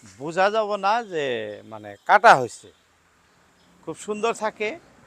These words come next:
সুন্দর দেখাও যায়, কোনো ধরনের অসুবিধা হয় না। এইভাবে আপনার খামারের যত হাঁস আছে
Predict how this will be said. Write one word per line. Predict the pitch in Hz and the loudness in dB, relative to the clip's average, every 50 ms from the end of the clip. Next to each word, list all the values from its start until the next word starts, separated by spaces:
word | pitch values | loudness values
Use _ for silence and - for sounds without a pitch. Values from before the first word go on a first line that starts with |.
| - | -20
সুন্দর | - - - 190 180 165 175 190 190 175 135 117 | -20 -18 -16 -12 -6 -2 -2 -2 -2 -4 -10 -8
দেখাও | 113 135 147 143 - - 160 165 | -4 -2 -2 -2 -2 -2 -4 -4
যায়, | 160 147 151 156 185 - - - - _ _ _ - _ - - - - _ _ _ _ _ - | -2 -2 -4 -4 -4 -8 -14 -20 -20 _ _ _ -20 _ -20 -20 -20 -20 _ _ _ _ _ -6
কোনো | - 185 175 180 | -4 -2 -2 -2
ধরনের | 165 151 165 170 170 175 185 214 226 - 180 175 165 | -4 -2 0 0 0 0 -2 -4 -6 -4 0 2 2
অসুবিধা | 151 - - 160 143 131 156 151 156 202 214 | 2 0 -2 -12 -14 -14 -12 -8 -6 -4 -4
হয় | - - 120 110 98 95 | -6 -8 -12 -20 -20 -20
না। | 85 _ _ _ _ _ _ _ _ _ _ _ _ _ _ _ _ _ _ _ _ _ - | -20 _ _ _ _ _ _ _ _ _ _ _ _ _ _ _ _ _ _ _ _ _ -8
এইভাবে | 180 196 208 208 214 208 190 214 202 | -8 -6 -4 -4 -4 -4 -4 -4 -4
আপনার | 180 160 - _ - 147 139 135 | -4 -4 -6 _ -8 -6 -6 -6
খামারের | - - - 139 135 143 147 160 160 135 117 | -8 -10 -12 -10 -8 -6 -6 -6 -8 -8 -8
যত | - 175 185 - 202 143 | -10 -10 -10 -10 -12 -12
হাঁস | 127 131 127 120 120 | -8 -8 -8 -8 -10
আছে | 117 107 - - - 95 | -14 -14 -14 -16 -20 -20